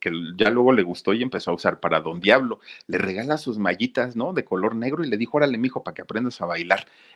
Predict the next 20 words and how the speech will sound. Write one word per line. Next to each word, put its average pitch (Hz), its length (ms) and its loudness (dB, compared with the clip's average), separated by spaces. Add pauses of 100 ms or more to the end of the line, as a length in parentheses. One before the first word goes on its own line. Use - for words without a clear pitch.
Eso 80 360 -4
le 87 120 0
dijo 82 300 -6
Pablo 82 300 0
Picasso. - 420 0 (400)
Pues 98 200 4
ahí 120 120 6
tienen 127 400 4
a, 82 300 2
a 87 180 2
Bosé 90 340 0
desde 135 240 0
ese 131 140 -6
momento 120 460 -2
que 92 120 0
dijo, 110 240 0
"No, 120 240 0
pues - 200 -8
a 80 80 -4
mí 87 180 -8